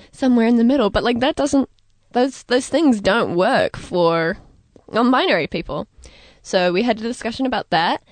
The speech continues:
Um, and, yeah, no, so we, we talked about how continua are inherently reductive, um, in terms of talking about gender and sexuality.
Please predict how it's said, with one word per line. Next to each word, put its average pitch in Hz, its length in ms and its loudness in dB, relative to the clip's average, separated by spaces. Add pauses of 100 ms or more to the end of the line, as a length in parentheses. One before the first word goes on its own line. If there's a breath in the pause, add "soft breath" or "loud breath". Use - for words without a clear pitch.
(640 soft breath)
Um, 196 580 -6 (140)
and, 226 500 -4
yeah, 254 180 0
no, 190 180 0
so 202 260 0
we, 190 180 0
we 180 100 2
talked 233 140 -2
about 165 200 -4
how 190 200 0
continua 302 800 0
are 180 540 2 (460)
inherently 240 640 2
reductive, 202 840 0
um, 175 600 -6 (200)
in 185 160 -4
terms 180 420 0
of 151 540 -8 (100)
talking 180 380 -4
about - 480 -4 (180)
gender 175 320 -2
and 160 200 -6
sexuality. 226 600 -2